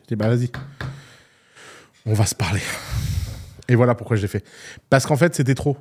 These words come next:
Parce qu'en fait, il y a un moment, c'est comme tout. Dans quatre-vingt-dix-neuf pour cent des cas, j'aurais pas répondu.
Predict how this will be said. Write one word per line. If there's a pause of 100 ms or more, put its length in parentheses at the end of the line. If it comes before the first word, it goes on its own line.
(120)
Parce
qu'en
fait,
il
y
a
un
moment, (220)
c'est
comme
tout.
Dans
quatre-vingt-dix-neuf
pour
cent
des
cas, (400)
j'aurais
pas
répondu.